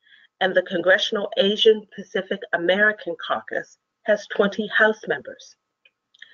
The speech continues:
These three congressional caucuses make up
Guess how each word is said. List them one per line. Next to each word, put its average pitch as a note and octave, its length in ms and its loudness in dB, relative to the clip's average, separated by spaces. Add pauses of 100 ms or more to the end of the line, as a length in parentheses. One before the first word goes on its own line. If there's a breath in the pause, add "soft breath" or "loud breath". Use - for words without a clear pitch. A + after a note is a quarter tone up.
(220 loud breath)
These A3+ 460 2
three C4 240 6
congressional G3 560 4
caucuses D#3 760 -2
make E3 300 4
up D3 200 0